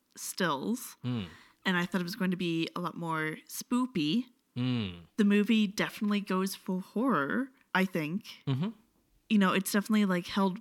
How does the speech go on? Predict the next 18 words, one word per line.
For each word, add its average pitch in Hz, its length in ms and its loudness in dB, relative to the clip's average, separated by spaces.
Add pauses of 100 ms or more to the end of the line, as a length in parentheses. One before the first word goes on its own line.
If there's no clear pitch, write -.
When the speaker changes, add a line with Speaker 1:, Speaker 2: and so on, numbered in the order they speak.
(120)
Speaker 1:
back 165 420 0 (420)
by 202 120 4
certain 175 360 0
things. 131 480 -4
Speaker 2:
Yes. - 380 -2 (320)
Speaker 1:
But, - 480 0 (140)
yeah, 285 340 4
it, - 360 -2
uh, 220 340 4 (120)
it's - 200 -2
definitely 208 240 0
not 196 180 0
spoopy. 165 720 0 (140)
It 185 140 -2
definitely 156 680 -4
is 156 300 -2
trying. - 840 -6 (120)
Speaker 2:
Yes. - 420 0